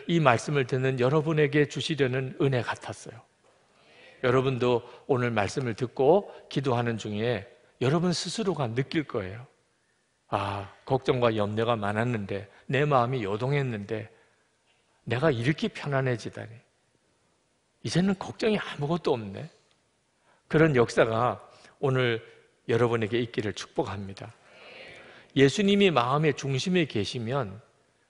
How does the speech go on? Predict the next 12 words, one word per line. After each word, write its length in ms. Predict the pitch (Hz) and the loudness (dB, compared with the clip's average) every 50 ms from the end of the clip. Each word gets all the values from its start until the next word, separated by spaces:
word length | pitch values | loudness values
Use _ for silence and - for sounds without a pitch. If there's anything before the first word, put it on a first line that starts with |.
| _ _ _ _ | _ _ _ _
그게 240 | - 139 135 202 190 | -6 2 2 4 4
바로 240 | 147 120 131 131 117 | 2 0 -4 -4 -6
평강입니다. 920 | - - - - 185 170 - 147 123 107 92 90 101 110 - - 143 135 - _ _ _ _ _ _ _ _ _ _ _ _ _ _ | -6 -8 -6 -6 -2 -2 -2 -2 -2 -4 -6 -10 -12 -18 -20 -20 -20 -20 -20 _ _ _ _ _ _ _ _ _ _ _ _ _ _
근데 140 | - 160 151 135 | -4 -2 0 4
예수님이 540 | 135 143 143 - 220 208 208 208 202 190 | 4 4 4 2 2 0 2 4 4 4
마음의 420 | 160 127 120 127 135 160 170 - - | 4 4 4 4 4 4 2 0 0
중심에 480 | - 147 139 131 123 151 190 190 170 | -2 -4 -4 -4 -2 0 0 0 0
계시지 440 | 131 - 117 104 - - 165 160 196 | 0 -2 -4 -4 -4 -6 -4 -4 -4
않으면 600 | - - 98 101 113 151 180 165 123 101 95 104 - - _ _ _ _ _ _ _ _ _ _ _ | -4 -4 -6 -4 -2 0 0 0 0 -2 -4 -8 -14 -20 _ _ _ _ _ _ _ _ _ _ _
마음이 420 | - 117 - 123 139 139 127 107 98 | -4 -2 0 0 0 0 -2 -4 -6
요동하게 560 | 90 92 104 - 147 147 135 127 120 - 110 | -6 -6 -2 -2 -2 0 0 -2 -4 -6 -8
됩니다. 440 | - 110 107 107 107 110 - _ | -10 -12 -14 -16 -18 -20 -20 _